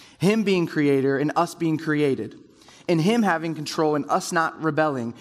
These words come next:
There is no peace in rebellion." Also, if you ever get a text like that, praise God. I mean, that's a, most of my texts are like, "Hey, hi,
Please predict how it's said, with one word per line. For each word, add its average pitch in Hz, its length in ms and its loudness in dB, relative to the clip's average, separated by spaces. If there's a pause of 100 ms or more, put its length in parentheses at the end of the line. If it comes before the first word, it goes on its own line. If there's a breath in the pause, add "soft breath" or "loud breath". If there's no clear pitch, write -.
(120)
There 175 140 2
is 143 140 0
no 185 320 2
peace 190 480 -6
in 143 160 -2
rebellion." 127 500 -2 (1120)
Also, 156 180 -2
if 156 80 0
you 175 60 4
ever 190 100 0
get 185 140 0
a 123 40 -4
text - 320 -4
like 180 180 -4
that, 190 260 -2 (560)
praise 165 260 0
God. 135 120 -4
I - 20 -2
mean, 143 80 -4
that's 143 240 -4
a, 127 80 -8 (760 soft breath)
most 170 160 0
of 170 60 -4
my 160 80 2
texts 151 300 -2
are - 20 2
like, 139 160 0
"Hey, 143 400 0 (140)
hi, 135 420 0